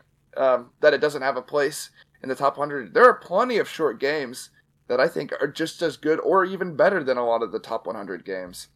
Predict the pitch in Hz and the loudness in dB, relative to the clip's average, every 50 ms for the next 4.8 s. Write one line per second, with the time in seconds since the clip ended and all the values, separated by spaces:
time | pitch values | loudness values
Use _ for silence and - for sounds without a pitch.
0 | - - - - - - - - 127 123 113 - - _ _ _ _ - 151 170 | -18 -18 -18 -16 -16 -10 -4 -2 0 0 0 -2 -6 _ _ _ _ -2 -2 -2
1 | 170 135 127 131 147 156 - 139 131 117 92 92 123 127 - 117 143 139 - - | -2 -2 -4 -4 -4 -4 -6 -8 -12 -8 -2 0 2 2 2 0 -4 -8 -4 0
2 | 139 156 156 135 - 120 120 123 - - 135 139 143 135 123 107 107 - - - | 2 2 2 0 -2 -4 -6 -6 -4 0 4 6 6 6 6 4 2 0 -4 -14
3 | _ _ _ _ _ _ - 143 139 123 117 117 - 131 73 - - - - - | _ _ _ _ _ _ -8 -6 -4 -4 -4 -4 -6 -8 -8 -8 -10 -8 -4 0
4 | 113 113 110 113 101 67 85 - - - 117 113 95 90 92 - | 2 2 2 2 2 0 -4 -4 -2 0 0 0 0 -2 -8 -14